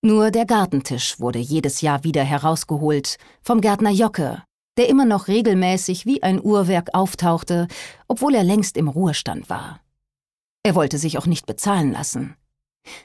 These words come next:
Er war einmal pro Woche gekommen, seit Stellan und Agneta kurz nach ihrer Hochzeit Anfang der siebziger Jahre hier eingezogen waren.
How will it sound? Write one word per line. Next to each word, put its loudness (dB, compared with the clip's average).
Er 4
war 2
einmal 4
pro 0
Woche 2
gekommen, -2
seit -4
Stellan 2
und -4
Agneta 0
kurz -4
nach 0
ihrer 0
Hochzeit -2
Anfang 0
der 0
siebziger -2
Jahre 0
hier -2
eingezogen -2
waren. -6